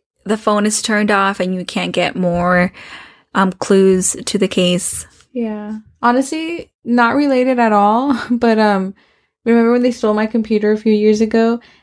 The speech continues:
Speaker 2: and I really wanted to track it down and I couldn't because they had turned it off?
Speaker 1: Mm-hmm.
Speaker 2: It's so frustrating. So now imagine trying to locate your mom, but you can't because her phone is off. Like,
Speaker 1: I know. And, like, we rely so much on technology and, like,
Speaker 2: Yes.
Speaker 1: it, it gives clues, but if it's turned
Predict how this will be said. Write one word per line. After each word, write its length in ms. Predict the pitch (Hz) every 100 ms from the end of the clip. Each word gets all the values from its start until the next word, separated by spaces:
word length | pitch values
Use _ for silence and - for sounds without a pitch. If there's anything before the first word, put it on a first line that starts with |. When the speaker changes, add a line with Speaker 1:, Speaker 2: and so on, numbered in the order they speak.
| -
Speaker 2:
and 140 | 214
I 60 | 214
really 340 | 208 208 220
wanted 260 | 208 196 208
to 60 |
track 240 | 202 208 202
it 80 | 196
down 160 | 190
and 100 | 196
I 60 | 190
couldn't 300 | 196 196 196
because 180 | 202 190
they 80 | 190
had 160 | 185
turned 220 | 208 190
it 80 | 190
off? 320 | 180 185 214 214
Speaker 1:
Mm-hmm. 180 | 247 208
Speaker 2:
It's 220 | 196 185
so 120 | 220
frustrating. 500 | 214 208 208 208 196 190
So 100 | 208
now 140 | 196
imagine 420 | 196 190 196 226
trying 240 | 214 208 202
to 140 | 190
locate 520 | 190 190 190 214 - _ -
your 220 | 214 202
mom, 440 | 196 175 185 220
but 140 | 226 208
you 100 | 196
can't 280 | 202 190
because 300 | 202 208 190
her 180 | - 190
phone 240 | - 185 185
is 160 | 202
off. 260 | 226 240 233
Like, 140 | 214
Speaker 1:
I 60 | 220
know. 420 | 208 202 190 190
And, 160 | 208 220
like, 120 | 214
we 120 | 226
rely 320 | 240 220 208
so 160 | 202 220
much 200 | 208 -
on 120 | 196
technology 640 | - - 196 190 214 220
and, 140 | 220 190
like, 120 | 240 240
Speaker 2:
Yes. 520 | 226 220 - - -
Speaker 1:
it, 140 | 220
it 140 | 214 196
gives 320 | 240 240 -
clues, 520 | - 214 262 240 214
but 260 | 202 190 196
if 120 | 196
it's 220 | 202 -
turned 380 | - 226 226